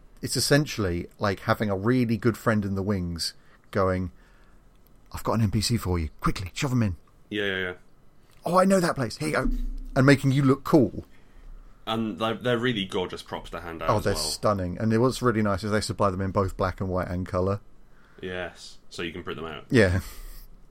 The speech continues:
Speaker 2: Yeah. Or if you wanna have a character roleplay as a dog, that would work as
Speaker 1: I'm
Speaker 2: well.
Speaker 1: brutally colourblind.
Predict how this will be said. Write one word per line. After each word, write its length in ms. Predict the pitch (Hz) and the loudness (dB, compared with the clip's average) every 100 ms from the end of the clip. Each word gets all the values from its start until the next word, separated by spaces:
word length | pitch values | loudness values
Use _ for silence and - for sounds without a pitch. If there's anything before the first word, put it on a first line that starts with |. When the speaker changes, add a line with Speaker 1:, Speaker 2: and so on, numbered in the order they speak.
| - | -20
Speaker 2:
Yeah. 80 | 82 80 - - - - - _ - _ - | -18 -18 -20 -20 -20 -20 -20 _ -20 _ -10
Or 160 | 87 78 | -8 -6
if 100 | - | -6
you 60 | |
wanna 140 | 85 78 | -8 -8
have 100 | 80 | -10
a 40 | |
character 360 | - 78 76 78 | -10 -8 -8 -10
roleplay 300 | 78 - 78 | -12 -10 -12
as 80 | 69 | -12
a 40 | |
dog, 340 | 65 76 71 - - _ - - - - - - - - - - - - | -12 -12 -12 -20 -20 _ -20 -20 -20 -20 -20 -20 -20 -20 -20 -20 -20 -18
that 100 | - | -12
would 120 | 78 | -12
work 180 | 78 76 - | -12 -14 -6
as 60 | |
Speaker 1:
I'm 80 | 107 | -6
Speaker 2:
well. 60 | 90 | -4
Speaker 1:
brutally 440 | 92 113 - 98 95 | -2 0 0 -2 -2
colourblind. 720 | 101 87 80 85 80 78 | -2 -2 -4 -6 -6 -10